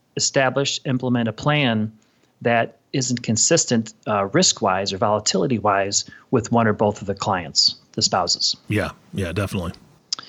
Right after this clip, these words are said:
Speaker 1: Um, another area is insurance, you know, risk management. That could be life insurance, that could be disability insurance. Lately, I,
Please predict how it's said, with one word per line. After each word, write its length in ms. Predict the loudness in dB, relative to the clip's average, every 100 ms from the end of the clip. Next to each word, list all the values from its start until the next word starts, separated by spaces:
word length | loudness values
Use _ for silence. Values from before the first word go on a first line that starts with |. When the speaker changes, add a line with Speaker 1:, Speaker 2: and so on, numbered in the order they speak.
| -20 -20 _
Speaker 1:
Um, 240 | 2 2 2
another 340 | 2 4 4
area 480 | 4 4 4 2 0 -2
is 440 | -4 -2 -4 -6 _ _ _ _ -8
insurance, 840 | -2 0 0 2 0 0 -2 -2 _
you 80 | -2
know, 240 | 2 2 0
risk 300 | 0 0 0
management. 540 | 0 0 -2 -4 -4 -10 _ _ _ _ -2
That 160 | 0
could 140 | 0 0
be 120 | 2
life 220 | 2 0
insurance, 460 | -4 -2 -2 0 -2
that 160 | -2
could 100 | -2
be 160 | -4 -4
disability 540 | -2 -2 2 2 4
insurance. 720 | 2 2 4 4 4 2 0 _ _ -2
Lately, 420 | 2 2 2 2
I, 160 | 2